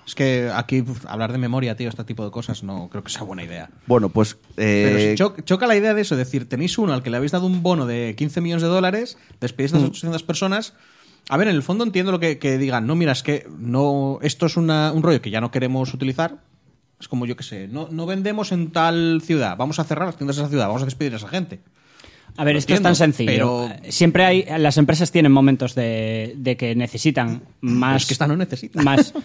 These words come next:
Speaker 3: no, no me has ent-, déjame acabar, coño. Todas las empresas necesitan, hay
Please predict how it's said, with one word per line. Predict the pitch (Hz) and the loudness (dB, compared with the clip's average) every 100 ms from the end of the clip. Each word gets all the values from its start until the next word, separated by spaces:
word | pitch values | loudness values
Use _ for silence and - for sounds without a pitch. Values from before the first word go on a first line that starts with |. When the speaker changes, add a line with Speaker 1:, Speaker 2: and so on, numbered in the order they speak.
| - - | -12 -8
Speaker 3:
no, | 123 135 113 - - | 2 4 4 -2 -2
no | 135 131 | 4 6
me | 131 | 6
has | 131 | 4
ent-, | 117 123 131 - - | -2 -4 -6 -6 -14
déjame | - 123 | -6 -4
acabar, | 117 147 | 0 -2
coño. | 143 139 110 - - - _ - | 2 0 0 -4 -20 -20 _ 0
Todas | 151 | 4
las | 170 180 | 6 6
empresas | 180 180 165 | 6 4 2
necesitan, | 160 147 151 127 120 113 117 | 4 4 2 2 0 -2 0
hay | 147 135 | 0 0